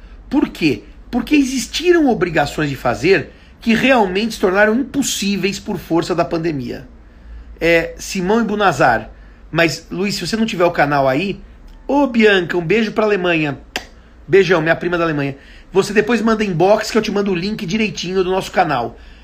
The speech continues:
tá? Mas eu discuti naquela época, com relação às obrigações de fazer, que, evidentemente, havia algumas prestações,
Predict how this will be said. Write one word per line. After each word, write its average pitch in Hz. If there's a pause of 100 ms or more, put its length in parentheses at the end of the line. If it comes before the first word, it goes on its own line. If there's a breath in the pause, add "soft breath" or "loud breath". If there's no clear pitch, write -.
(120 loud breath)
tá? 160 (240 loud breath)
Mas 269
eu 440
discuti -
naquela 165
época, 180
com -
relação 165
às 165
obrigações 156
de 131
fazer, 135 (380 loud breath)
que, 247 (280)
evidentemente, 180 (1000)
havia 175
algumas 185
prestações, 170